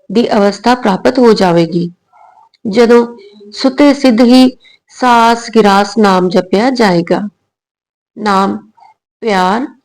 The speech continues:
ਸਤਿਕਾਰ ਅਤੇ ਚਾਅ ਨਾਲ ਨਿਰਭਉ ਹੋ ਕੇ ਜਪਣਾ ਹੈ। ਨਾਮ ਚੌਂਕੜੀ ਮਾਰ ਕੇ,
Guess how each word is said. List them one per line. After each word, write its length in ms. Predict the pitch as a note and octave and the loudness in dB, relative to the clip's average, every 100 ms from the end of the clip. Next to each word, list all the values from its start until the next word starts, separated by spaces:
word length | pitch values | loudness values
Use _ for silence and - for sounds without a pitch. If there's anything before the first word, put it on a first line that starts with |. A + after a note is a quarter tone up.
| _ _ _ | _ _ _
ਸਤਿਕਾਰ 760 | _ A3 A3 - G#3 F#3 G#3 C4+ - _ _ _ - | _ -10 -10 -6 -4 -2 -2 -4 -10 _ _ _ -10
ਅਤੇ 220 | A3 A#3 | -2 0
ਚਾਅ 340 | A3+ A3+ F#3+ G3+ | 0 0 0 2
ਨਾਲ 320 | A3 A3+ A#3+ - _ _ _ - | 2 2 0 -6 _ _ _ -6
ਨਿਰਭਉ 600 | G#3+ B3 C4+ C4+ C4+ B3+ | 0 2 2 0 2 2
ਹੋ 80 | A3 | 0
ਕੇ 180 | G#3 G#3+ | 2 0
ਜਪਣਾ 420 | G3 F3+ F#3 F3 | 0 -2 0 -2
ਹੈ। 280 | F#3+ F#3+ G3 - _ _ _ _ _ _ _ | -2 -4 -6 -8 _ _ _ _ _ _ _
ਨਾਮ 380 | A3+ G#3 G#3 G#3 G#3 - _ _ _ | -2 0 0 -2 -8 -20 _ _ _
ਚੌਂਕੜੀ 460 | A3 F#3+ F3+ F#3+ | -8 -6 -4 0
ਮਾਰ 220 | G#3 G#3+ A3 | 2 0 -2
ਕੇ, 280 | A3 A#3 | -2 -4